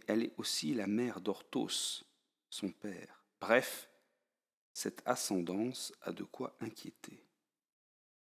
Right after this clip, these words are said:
La particularité de ce lion, ce qui le rend si puissant, est que sa peau serait impénétrable,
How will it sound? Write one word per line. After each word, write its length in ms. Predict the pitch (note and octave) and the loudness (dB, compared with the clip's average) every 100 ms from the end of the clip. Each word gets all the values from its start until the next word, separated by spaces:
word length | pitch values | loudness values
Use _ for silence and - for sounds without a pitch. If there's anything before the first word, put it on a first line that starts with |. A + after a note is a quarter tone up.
| _ _ _ _ - | _ _ _ _ 2
La 120 | A#2 | 2
particularité 880 | - D3 - D3+ D3 C#3 B2+ B2 B2+ | 4 0 -2 -4 6 8 8 6 2
de 100 | F#2+ | 2
ce 180 | - - | 0 0
lion, 480 | A2 B2+ D#3 F#3 F#3+ - - - | 2 10 10 10 4 -6 -14 -2
ce 100 | G#2+ | -2
qui 160 | - | 4
le 80 | G#2+ | 6
rend 180 | G2+ G#2+ | 8 6
si 220 | - F#2+ | 4 0
puissant, 640 | - E2 - - E3 G3 - - _ _ _ _ _ - | -2 2 4 8 8 6 -2 -18 _ _ _ _ _ -2
est 120 | A#2+ | 0
que 120 | A2+ | 4
sa 180 | - F#2+ | 2 2
peau 220 | - D3+ | 0 -2
serait 460 | - G#2 G2+ A#2 E2+ | 0 -2 -4 -2 -2
impénétrable, 920 | F2 A2+ G#2+ G2+ - G2+ E2 - | 0 2 2 0 -2 0 0 -2